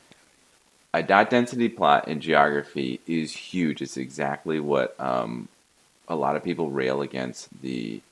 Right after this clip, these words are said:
red, blue political maps of who won, who lost in, like, uh, um, presidential elections. It's because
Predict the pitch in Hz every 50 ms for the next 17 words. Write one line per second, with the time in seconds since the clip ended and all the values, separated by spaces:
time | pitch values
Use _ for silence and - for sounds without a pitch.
0 | _ _ _ _ _ _ _ _ - 71 69 67 69 69 65 - - _ _ _
1 | - 69 67 65 65 64 64 64 62 _ - - - 65 69 65 64 65 - -
2 | 71 69 67 64 64 64 - - _ _ - 64 64 60 60 60 60 - - -
3 | - 64 60 - - - - - - - 73 69 67 64 64 62 62 62 60 64
4 | 73 65 62 60 58 60 60 58 - - 58 58 60 64 60 60 57 _ - 50
5 | 50 57 55 50 50 _ _ _ _ _ _ _ _ _ - - 64 62 62 60
6 | 60 62 - - - 76 71 92 110 147 180 - 64 50 50 50 - _ - -
7 | - _ _ - _ - - 101 - - 110 92 - -